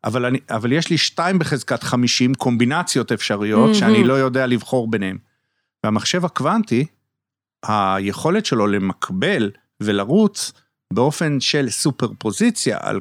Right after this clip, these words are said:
Speaker 1: כל האפשרויות האלה בו זמנית, זה נותן לו את הבסיס של הכוח שלו. זה לא מספיק, זה הכרחי, אבל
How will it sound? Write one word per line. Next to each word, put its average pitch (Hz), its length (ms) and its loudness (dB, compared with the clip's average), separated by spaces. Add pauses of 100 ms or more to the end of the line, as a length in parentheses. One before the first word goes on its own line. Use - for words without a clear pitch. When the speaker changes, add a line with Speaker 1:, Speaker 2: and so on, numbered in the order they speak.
Speaker 1:
כל 185 320 2
האפשרויות 131 720 0
האלה 104 200 0
בו 127 180 -2
זמנית, 143 520 2 (360)
זה 185 360 0
נותן 123 340 0
לו 151 140 4
את 131 120 -2
הבסיס 117 460 0
של 113 200 -2
הכוח 95 380 -4
שלו. - 220 -12 (360)
זה 104 100 0
לא 135 100 2
מספיק, 233 480 0
זה 156 140 0
הכרחי, 120 440 -2 (460)
אבל 117 320 -2